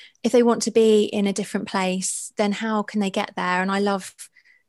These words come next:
helping people do that. And I also love learning myself how I can do that from other people, 'cause we're all learning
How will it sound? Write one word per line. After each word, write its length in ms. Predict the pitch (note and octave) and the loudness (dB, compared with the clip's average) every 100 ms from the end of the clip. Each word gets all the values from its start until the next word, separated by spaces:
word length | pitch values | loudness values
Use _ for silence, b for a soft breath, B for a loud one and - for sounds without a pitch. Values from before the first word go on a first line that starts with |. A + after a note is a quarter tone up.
| - | -6
helping 360 | A#3 G#3+ G#3 | -2 0 -2
people 220 | G3 F#3+ | -4 -6
do 240 | F#3+ G#3 G3 | -2 2 2
that. 140 | F3 | 2
And 100 | G#3 | 2
I 80 | A3+ | 4
also 300 | A#3 A#3 G#3 | 4 2 0
love 160 | G3+ G3+ | 0 2
learning 420 | G#3 G3+ G3 F#3+ | 2 2 0 -2
myself 480 | F#3+ - G#3+ F#3+ F#3 | -2 -2 0 -2 -4
how 220 | G3+ G3+ | -2 2
I 120 | A3 | 2
can 160 | A3 G3 | 0 -6
do 180 | - F#3 | -6 -8
that 280 | - F3+ - | -6 -6 -8
from 140 | - F#3+ | -6 -6
other 100 | F#3 | -4
people, 220 | G#3 F#3+ | -6 -4
'cause 160 | G#3 | -4
we're 60 | G3+ | -2
all 160 | A3 G#3 | 0 2
learning 500 | G3+ G3 G3+ A3 | 2 0 -4 -6